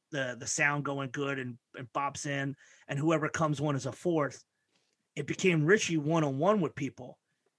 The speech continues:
And I'm telling you, man, it, it was another level. It was a different kind of podcast and then still within the same.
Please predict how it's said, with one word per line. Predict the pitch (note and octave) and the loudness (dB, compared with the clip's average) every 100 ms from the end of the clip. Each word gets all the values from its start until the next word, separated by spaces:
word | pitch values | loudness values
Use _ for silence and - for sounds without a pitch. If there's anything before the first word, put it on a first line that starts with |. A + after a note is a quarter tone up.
| - | -4
And | E3 | -2
I'm | D#3 | 0
telling | G3 G#3+ | 2 4
you, | F#3 | 4
man, | D3+ C#3 C3+ - | 2 0 -4 -8
it, | F2 - D3 D#3+ G3 G3 | -16 -12 -10 2 2 4
it | |
was | F3+ D#3+ | 2 2
another | D#3 D#3+ D#3+ | 4 4 4
level. | C#3+ E3 G3+ D#3 | 2 2 2 0
It | C3+ | -4
was | C3+ | -6
a | |
different | B2+ F3 D3 | -2 -2 -2
kind | - E3+ | -2 0
of | D3+ | 0
podcast | - D#3+ E3 F#3 D#3+ - | -2 -2 -2 -4 -4 -4
and | C#3+ | -6
then | C3 | -6
still | - E3 C#3+ | -4 -4 -4
within | B2+ C3 | -6 -8
the | A#2 | -6
same. | F3 G3+ D3 B2 | -4 -4 -4 -6